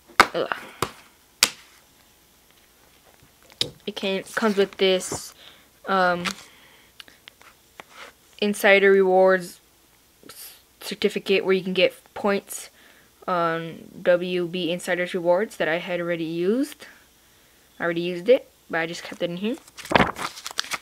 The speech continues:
On the back, it's, um, has an advertisement for, um, years one through,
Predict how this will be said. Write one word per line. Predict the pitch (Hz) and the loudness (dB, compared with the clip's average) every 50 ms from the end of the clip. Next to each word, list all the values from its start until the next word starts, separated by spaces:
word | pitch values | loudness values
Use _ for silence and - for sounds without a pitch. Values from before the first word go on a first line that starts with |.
| - _ _ 185 | -12 _ _ -2
On | 180 185 180 175 | -2 -2 -2 -2
the | 175 175 | -4 -8
back, | 208 226 _ - 185 180 185 196 214 - - - | -10 -14 _ 0 2 4 4 2 2 -2 -8 -12
it's, | 185 190 - - - - _ _ _ _ - - | -12 -12 -14 -16 -18 -18 _ _ _ _ -16 -8
um, | - 170 156 139 - - - 208 | -6 -4 -4 -4 -6 -8 -12 -10
has | 220 208 190 175 | -6 -6 -4 -4
an | 180 165 | -2 -2
advertisement | 170 175 180 180 175 - - 190 185 190 196 185 165 - | 0 0 0 -2 -4 -2 -2 -2 -2 -2 -4 -6 -6 -6
for, | - 180 175 175 175 170 170 165 165 165 160 208 - - - - - - - _ _ _ _ _ | 0 2 4 4 4 4 4 2 2 0 -2 -8 -14 -20 -20 -20 -20 -20 -20 _ _ _ _ _
um, | 370 - 165 151 139 - - - - | -6 -4 -4 -4 -4 -6 -10 -14 -12
years | - 165 180 180 185 | -4 -4 -4 -4 -2
one | 180 180 180 180 | -2 -2 -2 -2
through, | - 190 185 175 | -2 -4 -4 -4